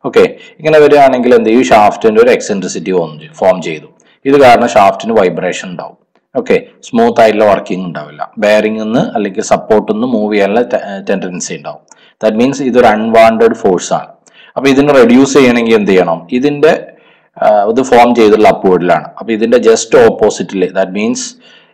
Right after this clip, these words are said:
ഇതിനെ balance ചെയ്യാനുള്ള ഒരു ഫോഴ്സ് താഴോട്ട് കൊടുക്കണം. ഓക്കെ, അതെ, അതാണ് അതിന്റെ ആകെയുള്ള ഒരു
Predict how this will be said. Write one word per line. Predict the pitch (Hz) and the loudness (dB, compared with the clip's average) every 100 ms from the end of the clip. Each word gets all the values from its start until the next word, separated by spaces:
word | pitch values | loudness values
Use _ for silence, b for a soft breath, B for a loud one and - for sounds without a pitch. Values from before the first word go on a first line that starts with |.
| - | -8
ഇതിനെ | 104 107 | -4 0
balance | 101 98 98 101 - | 4 4 2 0 -2
ചെയ്യാനുള്ള | 104 98 95 - - | -2 0 2 0 0
ഒരു | - | -6
ഫോഴ്സ് | 98 95 87 - 87 | -4 -2 -2 -2 0
താഴോട്ട് | 82 82 80 | 0 0 -6
കൊടുക്കണം. | 85 85 - - _ _ _ | -10 -12 -16 -20 _ _ _
ഓക്കെ, | 101 90 - b b b - | -6 -4 -4 b b b 0
അതെ, | 131 139 | 0 0
അതാണ് | 120 127 131 123 | 0 2 4 4
അതിന്റെ | 110 107 127 - | 2 2 2 2
ആകെയുള്ള | 101 104 104 98 | 2 2 -2 -2
ഒരു | 101 - - | -2 -4 -6